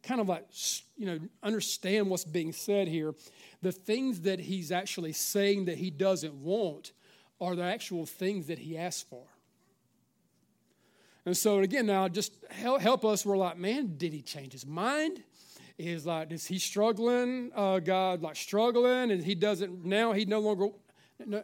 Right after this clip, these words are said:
he, he's speaking something here in this passage. He's saying this.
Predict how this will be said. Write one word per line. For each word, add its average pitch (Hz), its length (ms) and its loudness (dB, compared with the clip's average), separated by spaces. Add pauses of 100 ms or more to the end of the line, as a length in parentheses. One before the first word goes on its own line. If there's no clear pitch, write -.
(140)
he, - 180 -12
he's 196 240 -6
speaking - 540 -2
something 135 400 -8
here 147 100 -8
in 143 80 -8
this 135 80 -12
passage. 165 500 -8 (440)
He's - 200 -6
saying 254 280 -4
this. 180 320 -2